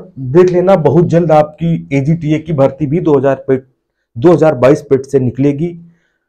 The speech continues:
लोग देखो, बहुत लोग कह रहे हैं कि नहीं सर, अब दो हज़ार बाईस पेट से नहीं आएगी, बहुत से चैनल वाले कह रहे हैं। मैं आपको सीधी सी बात बता रहा हूं,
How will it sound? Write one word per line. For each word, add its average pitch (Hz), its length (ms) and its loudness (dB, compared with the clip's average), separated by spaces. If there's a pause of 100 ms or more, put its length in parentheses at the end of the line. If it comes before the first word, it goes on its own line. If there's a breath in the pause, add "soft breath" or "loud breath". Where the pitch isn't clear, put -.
(460)
लोग 214 400 0
देखो, 180 200 0
बहुत 139 420 -2
लोग 185 260 2
कह 175 140 2
रहे 175 220 0
हैं 170 260 -2
कि 180 360 -6
नहीं 151 240 0
सर, 165 280 -4
अब 143 240 -6
दो 143 120 -2
हज़ार 135 220 0
बाईस 135 220 -2
पेट 139 160 -6
से 135 140 -8
नहीं 127 320 -2
आएगी, 143 520 -4
बहुत 123 280 -2
से 131 120 -4
चैनल 127 300 -4
वाले 135 240 -2
कह 135 160 -14
रहे 131 180 -4
हैं। 131 240 -8 (760)
मैं 175 440 -2 (120)
आपको 165 420 0
सीधी 165 380 -2
सी 170 180 -4
बात 147 360 -2 (120)
बता 120 380 0
रहा 113 220 -4
हूं, 104 220 -6